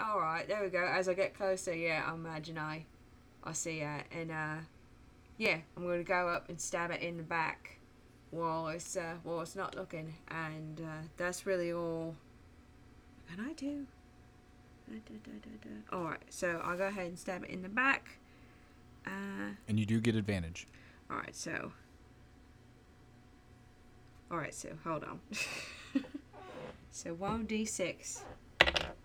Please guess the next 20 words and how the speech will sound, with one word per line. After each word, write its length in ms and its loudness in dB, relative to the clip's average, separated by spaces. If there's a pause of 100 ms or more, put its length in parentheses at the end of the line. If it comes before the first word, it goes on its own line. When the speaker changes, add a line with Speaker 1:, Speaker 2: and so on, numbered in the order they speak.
(800)
Speaker 1:
right, 80 -6
that's 300 -4
three 440 4 (500)
plus 240 -2
two 220 0
piercing, 580 0
so 120 -6
that's 240 -4
f-, 540 -16 (1400)
five. 480 -6 (800)
And 220 2
then 540 4 (1400)
I 100 6
do 320 4
an 120 4
extra 360 2
two 320 2
D 160 2
six 300 0
damage. 720 0